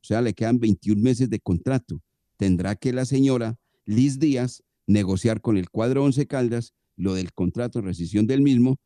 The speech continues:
porque, entre otras cosas, los derechos federativos del jugador colombo-venezolano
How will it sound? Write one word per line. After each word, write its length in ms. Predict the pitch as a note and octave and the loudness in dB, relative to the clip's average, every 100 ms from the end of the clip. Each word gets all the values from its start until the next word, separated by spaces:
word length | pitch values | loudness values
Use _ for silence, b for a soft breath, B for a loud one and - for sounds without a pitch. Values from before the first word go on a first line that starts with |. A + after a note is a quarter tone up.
| _ - | _ -10
porque, 340 | F2 - G2 - | -8 -6 -6 -2
entre 260 | F#2+ G#2 | -2 0
otras 260 | G#2 B2 A#2 | -2 -4 -4
cosas, 260 | A2 F#2+ | -6 -6
los 140 | F2 F2 | -6 -6
derechos 360 | F#2+ G#2+ B2+ | -4 -4 -6
federativos 680 | B2 B2 A#2 A#2 B2+ A#2 A2 _ _ - | -4 -4 -4 -2 0 0 -2 _ _ -6
del 180 | G2 | -4
jugador 420 | E2 G2 F2+ G2 G2 | -4 -4 -4 -4 -2
colombo-venezolano 1040 | B2 A2 G#2 B2 B2 B2 C3 B2 A#2 | 0 0 2 2 2 2 0 2 2